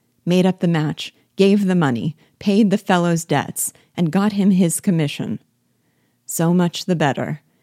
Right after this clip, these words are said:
It will save me a world of trouble and economy. Had it been your uncle's doing, I must and would have paid him. But these violent young lovers carry everything their own way.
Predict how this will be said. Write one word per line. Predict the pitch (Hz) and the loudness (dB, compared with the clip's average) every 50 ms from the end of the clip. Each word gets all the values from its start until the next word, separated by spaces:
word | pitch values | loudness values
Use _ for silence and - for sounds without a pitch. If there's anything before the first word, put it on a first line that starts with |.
| _ _ _ | _ _ _
It | - 156 | -10 -6
will | 143 151 | -4 -4
save | 151 - - 185 185 185 170 | -4 -2 -2 0 0 2 2
me | 180 175 160 | 0 0 0
a | 151 139 | 0 -2
world | 139 151 170 185 190 196 190 | 0 0 0 0 0 0 0
of | 196 180 - | -2 -4 -6
trouble | - - - 185 180 196 185 185 | -10 -6 -4 -4 -2 0 -2 -2
and | 185 - - 165 160 | -2 -2 -4 -4 -4
economy. | 151 151 - - - 165 143 131 131 127 - - 170 160 - _ _ _ _ _ _ _ _ | -4 -6 -8 -6 -4 -2 -2 -2 -2 -4 -4 -4 -6 -6 -8 _ _ _ _ _ _ _ _
Had | _ 202 196 | _ -2 -2
it | 202 208 | 0 0
been | 226 208 214 | 0 2 2
your | 214 220 214 - | 2 0 -2 -2
uncle's | - 185 156 - - 127 135 135 | -2 -4 -4 -2 -4 -6 -6 -4
doing, | - 139 135 131 131 131 131 - _ _ _ _ _ | -4 -4 -2 -2 -2 -4 -6 -8 _ _ _ _ _
I | - 165 | -4 -2
must | 156 156 165 185 214 190 - - - - - | -2 0 0 0 -2 -2 -4 -8 -10 -8 -4
and | - 190 175 170 | -2 -2 0 0
would | 156 160 160 131 117 160 | 0 0 0 0 0 -2
have | 147 147 165 143 - _ | -4 -4 -4 -6 -6 _
paid | - 180 156 139 120 - | -6 -4 -4 -2 -2 -2
him. | 180 - - - - - _ _ _ _ _ _ _ _ _ _ | -4 -4 -6 -8 -10 -12 _ _ _ _ _ _ _ _ _ _
But | - 156 | -12 -4
these | - 170 175 175 160 | -2 0 0 0 0
violent | 147 139 135 151 156 156 151 156 151 139 - | -2 -2 -2 0 0 0 0 0 0 -2 -2
young | 147 151 147 147 147 139 | -2 -2 0 0 0 0
lovers | 143 143 127 143 147 156 - - | -2 -2 -2 -2 -4 -4 -6 -6
carry | - 185 156 160 165 160 - - | -6 -4 -2 -2 -4 -4 -4 -6
everything | 156 - - 127 139 - 131 123 131 | -6 -6 -4 -8 -6 -6 -4 -4 -2
their | 139 139 135 | -2 -2 -2
own | 143 147 151 151 156 | 0 0 0 0 0
way. | 147 135 - - - - 151 - | -2 -2 -4 -6 -8 -10 -14 -18